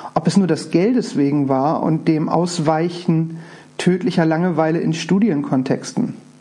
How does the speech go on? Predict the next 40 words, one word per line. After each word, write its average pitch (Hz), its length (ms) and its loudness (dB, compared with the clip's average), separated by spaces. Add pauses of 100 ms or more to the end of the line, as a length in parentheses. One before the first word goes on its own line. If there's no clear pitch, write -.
(240)
Er 170 120 0
sagte 160 280 0
prompt: 151 380 -2 (840)
„Wir 160 220 2
machen 160 260 0
das 160 160 -2
aus 156 140 -2
strategischen 139 560 0
Gründen. - 400 -2 (520)
Wir 151 100 0
können 208 320 2
uns 190 340 -2
so 175 640 0
auch 160 220 -2
gezielter 185 540 0
vernetzen 156 580 0
in 165 100 0
Arbeitskontexten 151 1000 -2
mit 151 100 -2
Entscheidungsträgern.“ 147 880 -2 (1120)
Ich - 160 0
fragte, 160 460 0
wie 190 60 2
sie 185 120 2
auf 180 120 -4
die 170 140 0
Idee 170 200 2
gekommen 170 480 0
seien, 139 320 0
ob 170 140 -4
sie 165 60 2
das 156 220 -2
irgendwo 185 420 2
schon 175 140 0
mal 151 160 0
gehört, 190 600 0
gesehen 156 480 0
oder 160 160 0
gelesen 156 420 0
hätten. 127 320 -4